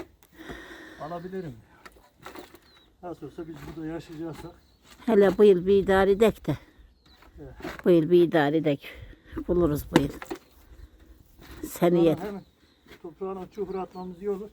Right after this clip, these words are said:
Speaker 1: çünkü biraz taş var içinde.
Speaker 2: Bence de, bence de. Şey yapak dediğin gibi ya, şuraya.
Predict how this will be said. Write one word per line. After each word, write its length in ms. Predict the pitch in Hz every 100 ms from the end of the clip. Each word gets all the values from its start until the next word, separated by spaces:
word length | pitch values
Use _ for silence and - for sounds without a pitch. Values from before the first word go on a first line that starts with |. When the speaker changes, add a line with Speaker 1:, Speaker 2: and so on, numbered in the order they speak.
| -
Speaker 1:
çünkü 280 | 190 208 208 _ _ _ _ _ _ _ - _
biraz 180 | 165 170 -
taş 240 | 175 160
var 120 | 165 135
içinde. 200 | - - 185
Speaker 2:
Bence 240 | 180 160 151
de, 140 | 147
bence 380 | 151 147 143 131
de. 80 | - - _ _ _ - _ _ - _ _ _ - - _ _
Şey 220 | - 277
yapak 360 | 311 320 240 - - -
dediğin 360 | 226 208 180 160
gibi 160 | 160
ya, 180 | 220 220
şuraya. 440 | - 208 214 185